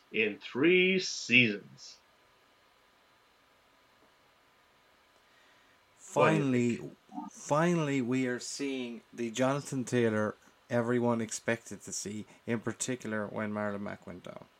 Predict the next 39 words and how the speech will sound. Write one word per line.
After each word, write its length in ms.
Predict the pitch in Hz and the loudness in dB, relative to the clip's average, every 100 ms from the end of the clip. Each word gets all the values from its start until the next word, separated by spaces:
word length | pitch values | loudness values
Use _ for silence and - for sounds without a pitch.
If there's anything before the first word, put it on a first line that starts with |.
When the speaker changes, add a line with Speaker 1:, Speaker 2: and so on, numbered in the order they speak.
| _ _ _ _ _ _ _ _ _ _ _ _ | _ _ _ _ _ _ _ _ _ _ _ _
Speaker 2:
He's 120 | 120 | -18
getting 260 | - 113 107 | 0 2 4
Speaker 1:
Yeah. 100 | 107 | 2
Speaker 2:
all 220 | 123 135 | 0 0
the 100 | 143 | -2
touches. 880 | 135 - 135 127 - 127 123 120 - - - - - _ | -6 -6 -4 -4 -6 -6 -4 -8 -14 -20 -20 -20 -20 _
He's 380 | - 104 - - _ _ | -12 -8 -8 -10 _ _
making 440 | 117 127 135 147 139 | -6 -4 -4 -4 -6
the 80 | |
plays. 880 | 135 139 139 135 131 131 131 123 - - | -4 0 2 2 2 2 0 -2 -6 -8
It's 140 | - - | -8 -6
great. 440 | - 110 104 - - _ _ | 0 0 -2 -8 -20 _ _
It's 100 | - | -12
great. 320 | - 85 - - _ _ _ _ _ _ _ _ _ | -10 -12 -14 -20 _ _ _ _ _ _ _ _ _
That's 200 | - - | -20 -6
what 120 | - 185 | 0 4
you 60 | |
wanna 120 | 185 180 | 6 6
Speaker 1:
But, 80 | 233 | 6
Speaker 2:
see. 120 | 226 | 6
You 60 | 220 | 6
Speaker 1:
uh, 20 | |
Speaker 2:
wanna 120 | 170 | 4
see 140 | 175 | 4
good 400 | 160 139 170 165 | 2 6 8 8
play. 500 | - 160 147 117 117 - _ _ _ _ _ _ _ _ _ _ - | 2 2 4 2 -2 -12 _ _ _ _ _ _ _ _ _ _ 4
Speaker 1:
But 160 | 196 | 6
why 100 | 240 | 8
Speaker 2:
First 100 | 247 | 8
Speaker 1:
didn't 100 | 247 220 | 6 4
Speaker 2:
and 60 | |
Speaker 1:
they 80 | 214 | 6
do 160 | 233 233 | 8 6
it 40 | |
for 160 | 220 135 | 6 4
Speaker 2:
foremost. 60 | |
Speaker 1:
ten 220 | 127 113 110 | 4 4 4
weeks? 420 | 107 - - - - - - - - - - - - | 0 -2 -8 -14 -18 -20 -20 -20 -20 -20 -20 -6 -2
<laughs> 200 | 220 | -2